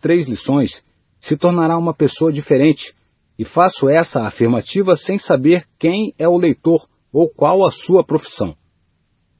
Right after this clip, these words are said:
Se você se ofendeu com essa linguagem franca, alegro-me com isso, pois é um indício de que você pode mudar. Agora,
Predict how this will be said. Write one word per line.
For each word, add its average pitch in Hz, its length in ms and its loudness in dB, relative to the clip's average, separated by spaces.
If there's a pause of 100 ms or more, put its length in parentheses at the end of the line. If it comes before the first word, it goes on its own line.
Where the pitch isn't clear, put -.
(180)
Se - 100 -6
você 208 300 2
se - 120 -4
ofendeu 139 540 2
com 110 160 -6
essa 117 220 -6
linguagem 98 520 -2
franca, 139 460 -4 (320)
alegro-me 127 580 0
com 92 200 -6
isso, - 320 -6 (440)
pois 120 200 -4
é 151 40 2
um 165 100 0
indício 170 440 -4
de 165 100 -10
que 175 120 -6
você 151 260 -2
pode 143 300 -2
mudar. 101 420 -4 (720)
Agora, 85 360 -4